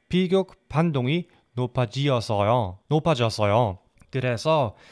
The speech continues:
꼭 피브이피 하면 백 생존력이 필요해요. 하지만 기동성, 그리고 생존력, 그리고 회복력을 백으로 시키는 것이 좀 어렵긴 해요.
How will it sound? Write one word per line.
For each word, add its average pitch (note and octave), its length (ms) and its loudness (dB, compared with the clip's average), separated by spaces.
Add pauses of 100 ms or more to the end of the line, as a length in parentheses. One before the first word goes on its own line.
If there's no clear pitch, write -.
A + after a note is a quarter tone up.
(340)
꼭 G#3 300 4
피브이피 F3 440 2
하면 C#3+ 420 2 (500)
백 - 380 4 (300)
생존력이 C3+ 680 2
필요해요. A#2+ 540 2 (260)
하지만 A#2+ 840 0 (240)
기동성, F#3+ 760 0 (360)
그리고 F3 520 2
생존력, D3+ 640 -2 (260)
그리고 D#3 720 4 (300)
회복력을 F3+ 720 2
백으로 D3 360 2
시키는 D3+ 360 -4
것이 B2+ 200 -2
좀 C3 180 -4
어렵긴 C#3 440 0
해요. C3+ 260 4